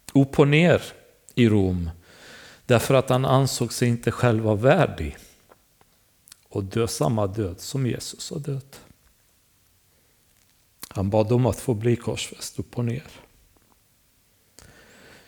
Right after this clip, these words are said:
Andreas tros ha evangeliserat i Kaukasus, Turkiet, Grekland. Dör också korsfäst.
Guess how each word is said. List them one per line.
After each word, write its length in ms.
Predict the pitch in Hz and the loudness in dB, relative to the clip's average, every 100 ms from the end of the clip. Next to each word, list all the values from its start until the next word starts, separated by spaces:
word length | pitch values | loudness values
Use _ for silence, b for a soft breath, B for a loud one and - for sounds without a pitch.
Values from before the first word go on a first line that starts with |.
| b b | b b
Andreas 680 | 120 135 135 156 185 190 | 0 4 6 8 6 6
tros 300 | - 165 127 | 2 2 4
ha 260 | - 120 120 | 6 6 6
evangeliserat 920 | 120 131 120 123 127 - 151 110 101 | 6 6 6 4 4 4 6 6 4
i 60 | 120 | 2
Kaukasus, 1040 | - 151 165 170 185 - 202 202 - - - - _ - | 2 4 4 2 0 0 0 0 -4 -8 -12 -20 _ -4
Turkiet, 640 | 98 - 143 139 160 - | -4 0 2 4 4 0
Grekland. 760 | 117 143 165 - 95 92 85 87 - _ _ _ _ _ _ _ _ _ _ B B B B B B | 0 2 2 0 -4 -2 -6 -12 -16 _ _ _ _ _ _ _ _ _ _ B B B B B B
Dör 320 | 90 131 123 | 4 6 8
också 340 | 131 - 123 | 6 4 -2
korsfäst. 880 | - - 98 - 110 - - - - | -2 -2 -2 -4 -6 -6 -8 -10 -18